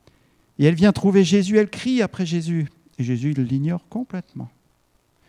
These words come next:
Et quand il est, quand il est arrivé, les disciples disent, euh, « Fais quelque chose. » Il dit, « Mais j'étais envoyé qu'aux brebis d'Israël. J'ai pas été envoyé vers les païens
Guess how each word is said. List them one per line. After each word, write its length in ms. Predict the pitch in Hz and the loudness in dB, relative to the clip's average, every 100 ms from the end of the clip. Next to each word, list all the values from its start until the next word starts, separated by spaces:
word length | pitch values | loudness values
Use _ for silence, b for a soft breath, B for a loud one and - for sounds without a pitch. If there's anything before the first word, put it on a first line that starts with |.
| b b b b b b 151 | b b b b b b -6
Et 60 | |
quand 200 | 196 202 | -2 0
il 100 | 220 | 0
est, 100 | 196 165 - - - _ _ _ - 302 - | 0 -2 -6 -18 -20 _ _ _ -20 -20 -12
quand 200 | 170 - | -10 -8
il 80 | 151 | -6
est 20 | |
arrivé, 220 | 156 196 | -4 -4
les 100 | 156 | -6
disciples 320 | 139 131 165 | -8 -12 -12
disent, 220 | 151 160 - | -14 -16 -16
euh, « 240 | 143 - | -18 -20
Fais 160 | - 147 | -14 -12
quelque 180 | 143 135 | -12 -14
chose. » 320 | 262 269 151 131 - _ _ _ _ _ _ _ _ _ _ - | -14 -16 -14 -18 -20 _ _ _ _ _ _ _ _ _ _ -8
Il 100 | 127 | -6
dit, « 120 | 120 135 | -2 -2
Mais 120 | 131 | -2
j'étais 360 | 135 - 131 - | -4 -8 -10 -6
envoyé 420 | 143 135 143 156 - _ _ _ | -4 -2 -4 -6 -10 _ _ _
qu'aux 180 | - 208 | -6 -4
brebis 680 | 170 - 147 139 180 180 - - _ _ - | -4 -4 -4 -6 -12 -12 -18 -20 _ _ -14
d'Israël. 580 | 151 - 151 196 151 123 - - | -12 -8 -6 -6 -8 -14 -16 -20
J'ai 180 | 202 131 | -14 -6
pas 180 | - 214 | 0 0
été 180 | 196 180 | 0 -2
envoyé 480 | 143 139 139 139 - _ b b b b | 0 0 0 -2 -4 _ b b b b
vers 240 | - 127 123 | -6 -4 -2
les 100 | 123 | -2
païens 360 | - 127 120 | -2 -2 -4